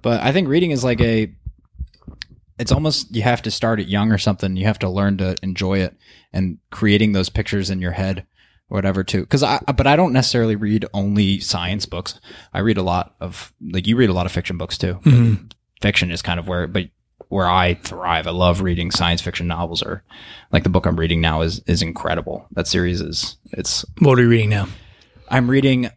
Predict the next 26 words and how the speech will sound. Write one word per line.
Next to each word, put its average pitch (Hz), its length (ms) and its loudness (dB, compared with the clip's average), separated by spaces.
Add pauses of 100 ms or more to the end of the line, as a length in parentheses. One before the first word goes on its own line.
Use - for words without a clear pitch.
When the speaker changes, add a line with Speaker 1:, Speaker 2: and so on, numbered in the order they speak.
Speaker 1:
Iron, 123 420 2
I - 260 -6
believe 107 200 0
it's 101 140 -8
Iron 101 260 -2
Gold, 101 400 -4 (640)
I 110 140 -2
think. - 500 -4 (480)
Um, 104 340 0
it 104 120 -2
is 110 80 0
part, - 260 2
I 120 60 0
forget 143 260 0
the 120 60 2
name 107 500 2
of 98 160 -4
it, 95 160 -4
but 98 120 -2
it's 101 100 -2
part 120 160 4
of 110 60 -2
the 113 100 2
Red 101 180 2
Rising 95 420 0
series. 90 500 -6